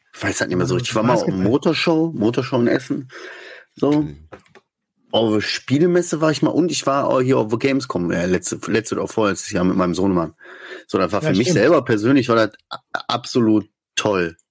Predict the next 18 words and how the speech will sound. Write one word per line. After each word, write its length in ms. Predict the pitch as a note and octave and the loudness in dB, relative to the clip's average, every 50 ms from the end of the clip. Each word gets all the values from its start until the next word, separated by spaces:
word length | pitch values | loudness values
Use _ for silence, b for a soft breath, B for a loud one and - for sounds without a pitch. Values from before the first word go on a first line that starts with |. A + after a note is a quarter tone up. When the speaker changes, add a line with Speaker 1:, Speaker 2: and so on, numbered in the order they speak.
| _ _ _ _ _ | _ _ _ _ _
Speaker 2:
Das 180 | - B2+ - - | -10 -10 -8 -8
war 60 | A2 | -8
letztes 380 | G#2+ A2 D#3 D#3 - - D#3 B2+ | -6 -6 -6 -6 -4 -4 -4 -2
Speaker 3:
Dieses 120 | B2+ A#2+ | -2 -4
Speaker 2:
Jahr. 80 | A2 G2 | -4 -6
Speaker 3:
Wochenende 300 | F#2 F#2+ F2 F2 E2+ A#2 | -6 -6 -6 -6 -4 -4
Speaker 2:
Das 100 | - A2 | -2 -2
war 120 | C3+ B2+ | -4 -2
Speaker 3:
auch. 40 | - | 0
Speaker 2:
das, 240 | - E3 D#3 - D3+ | 0 0 0 0 0
wo 80 | D#3 | 0
du 100 | C#3+ C#3+ | 0 2
nicht 200 | C#3 D3 C#3 - | 2 2 0 0
zur 160 | - - C3 | -2 -4 0
Cannafair 400 | B2+ D3 D3+ D#3 C#3+ B2+ C3+ A#2+ | 0 2 2 2 0 0 -2 -4
kommen 180 | - - A2 A2 | -4 -6 -8 -8
konntest. 400 | G#2 G#2+ G2+ G2+ G#2 - - - _ _ _ _ _ _ _ _ | -8 -10 -12 -12 -14 -16 -18 -20 _ _ _ _ _ _ _ _
Speaker 1:
Ja, 380 | - C3 A#2+ A2 G#2+ G2+ F#2 F#2 | 2 4 4 4 2 0 -2 -6